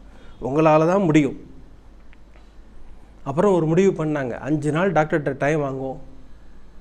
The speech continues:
எப்படியாவது புரட்டி கொடுத்துருவோம்" அப்படின்னு சொல்லிட்டு நேரா டாக்டர்கிட்ட போய் கெஞ்சினாங்க. "டாக்டர், இந்த மாதிரி ஒரு அஞ்சு நாள் டைம் கொடுங்க, நாங்க எப்படியாவது உங்க பணத்தை கொடுத்துட்றோம்" அப்படின்னாங்க. டாக்டர் தங்கமான மனிதர்,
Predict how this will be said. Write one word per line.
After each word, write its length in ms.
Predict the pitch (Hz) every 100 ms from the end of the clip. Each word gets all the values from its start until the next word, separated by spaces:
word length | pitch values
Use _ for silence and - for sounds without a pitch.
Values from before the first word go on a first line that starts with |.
| - - - - - - - - - - - - - - -
எப்படியாவது 560 | - 135 - 196 196 208
புரட்டி 300 | 170 156 170
கொடுத்துருவோம்" 500 | - 135 - 135 123 - - -
அப்படின்னு 300 | 139 131 160
சொல்லிட்டு 240 | 156 147 180 139
நேரா 200 | 147 165
டாக்டர்கிட்ட 420 | 160 - - 127
போய் 180 | 156 156
கெஞ்சினாங்க. 460 | 151 127 127 117 131 - - - - - - -
"டாக்டர், 320 | - 131 - 143
இந்த 100 | 127
மாதிரி 140 | 147 143
ஒரு 120 | 131
அஞ்சு 240 | 117 143
நாள் 260 | 156 156 175
டைம் 200 | 135 139
கொடுங்க, 240 | 139 131 127 - - - - -
நாங்க 160 | - 135
எப்படியாவது 440 | 113 110 151 170 175
உங்க 120 | 127
பணத்தை 260 | 127 127 127
கொடுத்துட்றோம்" 500 | - 120 135 135 139 - -
அப்படின்னாங்க. 480 | 135 143 135 139 175 277 - - - -
டாக்டர் 380 | 135 156 160 -
தங்கமான 400 | 135 143 160 170
மனிதர், 340 | 143 139 175